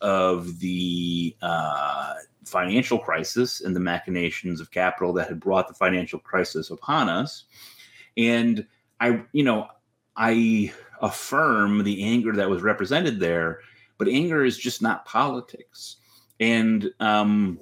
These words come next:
you know, it's so interesting the way that we sort of have these sort of cyclical reoccurrences of problems. Uh, in the book, I quote, um, <clears throat> what's her name? Jo Freeman, I think,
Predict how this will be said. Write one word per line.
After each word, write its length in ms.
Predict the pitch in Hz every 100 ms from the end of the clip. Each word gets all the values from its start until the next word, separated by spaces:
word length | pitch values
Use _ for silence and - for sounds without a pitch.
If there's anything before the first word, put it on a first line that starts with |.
| - _ _ _ _ _ _ _ _ _ _
you 160 | - 147
know, 160 | 151 127
it's 180 | 127
so 220 | - 170 175
interesting 460 | - 160 - 143
the 80 | 123
way 240 | 113 127
that 180 | 131 113
we 220 | 101 113 110
sort 220 | - 120
of 100 | -
have 320 | 110 117 110
these 240 | 107 101
sort 220 | - - 104
of 80 |
cyclical 580 | - - 123 120 - 117
reoccurrences 1000 | 101 101 98 - 110 123 101 - 87 82
of 160 | 85 -
problems. 640 | 95 92 87 85 82 85 - - - - -
Uh, 440 | 101 92 85 85 78 - _ _
in 120 | 139
the 80 | 151
book, 200 | 127 170
I 100 | 117
quote, 500 | 104 - 131 120 - -
um, 360 | 104 104 101 - - -
<clears throat> 280 | - 107 -
what's 180 | 196 -
her 80 | 156
name? 200 | 104 92
Jo 180 | 127
Freeman, 460 | 123 - 127 117 98
I 80 | 90
think, 400 | - 92 90